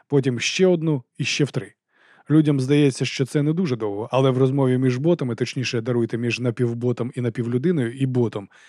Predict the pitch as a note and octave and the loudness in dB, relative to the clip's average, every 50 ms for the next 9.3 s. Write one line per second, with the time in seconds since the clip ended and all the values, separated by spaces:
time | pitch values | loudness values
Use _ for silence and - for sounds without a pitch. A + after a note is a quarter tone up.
0 | _ _ _ - D3 D#3+ E3+ E3+ E3 D#3+ D3+ C3 G#2+ - - - - - - - | _ _ _ 0 2 4 6 6 6 4 4 2 -4 -6 -8 -12 -14 -18 -20 -20
1 | - _ _ _ _ _ _ _ _ - C#3 C#3 C#3+ C#3 C3+ C3+ C3 C3 B2 - | -20 _ _ _ _ _ _ _ _ -2 2 4 4 4 4 4 2 0 -2 -2
2 | - A#2+ G2+ F#2 F2+ _ _ _ _ _ _ _ _ _ _ _ - B2 C3 C3 | -2 -4 -4 -4 -12 _ _ _ _ _ _ _ _ _ _ _ -2 0 0 2
3 | B2+ B2 A#2 - - C3 B2+ B2+ B2 B2 B2 A#2 - A2+ G#2+ G#2 - G#2+ G#2 G2+ | 2 0 0 0 -2 -2 -2 0 0 0 0 2 2 0 -2 0 -4 -6 -4 -4
4 | G2 F#2 - _ _ _ _ _ _ _ _ _ _ _ - B2+ A#2 - G#2 G2+ | -8 -8 -10 _ _ _ _ _ _ _ _ _ _ _ -8 -4 -4 -4 -4 -4
5 | F#2+ - _ _ _ - - - - A#2+ B2 A#2 - C#3 B2+ A#2+ A2+ A#2+ A#2+ B2+ | -8 -8 _ _ _ -20 -20 -14 -4 -2 -2 0 2 2 2 2 2 2 2 2
6 | A#2 A2 G#2+ G#2 A#2 A2+ A#2+ A2+ A2 A#2 A2+ A2 G#2+ - A#2 A#2 A2+ A2+ G#2+ G#2+ | 0 0 0 -2 -4 -6 -6 -6 -4 -2 -2 -2 -2 -2 -4 -4 -4 -4 -4 -6
7 | A2+ - - C3 A#2+ A#2+ A2+ G#2+ A2+ A2 - - A#2 A2 A2 - - A2+ A2 A2 | -8 -4 -4 -2 -2 -2 -2 -2 -4 -6 -6 -6 -6 -8 -8 -6 -6 -4 -4 -4
8 | A2 A2+ A#2 A#2 A#2 A#2+ A2+ A2 G#2 B2 A2+ A#2+ B2+ B2+ A#2 - - D#3 D#3+ C#3 | -4 -6 -6 -6 -4 -4 -4 -4 -4 -6 -4 0 0 0 0 2 -2 -2 -2 -2
9 | G2+ F2+ - - - | -4 -8 -10 -16 -20